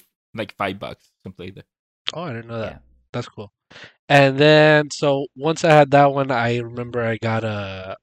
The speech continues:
Speaker 2: a limited edition gold PlayStation four.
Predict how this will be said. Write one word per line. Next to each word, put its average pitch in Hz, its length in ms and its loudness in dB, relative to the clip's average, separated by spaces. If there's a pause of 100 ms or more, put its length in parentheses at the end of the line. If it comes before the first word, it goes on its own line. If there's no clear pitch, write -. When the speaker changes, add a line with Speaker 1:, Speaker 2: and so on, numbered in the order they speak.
Speaker 2:
a 107 200 -8
limited 117 480 -6
edition 113 680 -6
gold 120 340 -8
PlayStation 151 560 -6
four. 175 260 -14